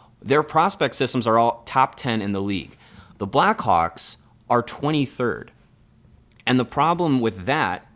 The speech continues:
is that while the Blackhawks are, their prospect system is twenty-third in the league, they are similar to the Kings and the Ducks and the Rangers in that they haven't been to the postseason, the true postseason,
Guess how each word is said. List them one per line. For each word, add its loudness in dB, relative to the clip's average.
is -2
that -2
while 4
the -4
Blackhawks 0
are, -6
their -2
prospect 0
system -4
is -6
twenty-third -6
in -4
the -4
league, -6
they 4
are 2
similar 0
to 0
the -4
Kings -6
and -4
the -4
Ducks -4
and -4
the -4
Rangers -4
in 0
that 0
they 2
haven't -2
been 0
to 2
the 0
postseason, -2
the -6
true -2
postseason, -2